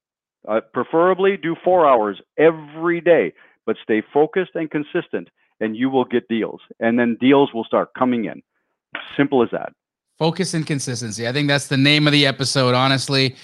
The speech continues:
Speaker 2: Uh, Scott, you're a magical guy. I appreciate you. I appreciate your energy, your positivity, everything you bring, your honesty. Uh, the, the fact that you guys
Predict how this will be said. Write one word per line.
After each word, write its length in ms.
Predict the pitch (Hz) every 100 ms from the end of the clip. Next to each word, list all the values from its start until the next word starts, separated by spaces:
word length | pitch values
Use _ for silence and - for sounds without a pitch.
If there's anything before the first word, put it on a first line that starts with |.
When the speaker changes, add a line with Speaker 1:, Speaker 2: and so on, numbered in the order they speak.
| - _
Speaker 2:
Uh, 180 | 131 127
Scott, 380 | 123 - 151 135
you're 200 | 143 147
a 80 | 131
magical 540 | 127 143 160 143 160
guy. 520 | 135 143 143 143 143 135
I 160 | 131
appreciate 840 | 131 123 160 160 - 160 147 131
you. 180 | 147 143
I 80 | 131
appreciate 460 | 127 165 175 185 170
your 120 | 143
energy, 360 | 147 160 139 151
your 140 | 135
positivity, 760 | - 147 135 131 156 151 147 147
everything 340 | 202 208 180
you 120 | 151
bring, 480 | 131 135 143 139 127 _ _
your 100 | 120
honesty. 720 | 143 156 147 - 147 139 127 _ _ _ -
Uh, 420 | 123 120 117 110 117
the, 480 | 131 123 113 - 135
the 140 | 127 127
fact 420 | - 170 175 170
that 260 | 160 147 131
you 140 | 151
guys 500 | 143 143 143 139 123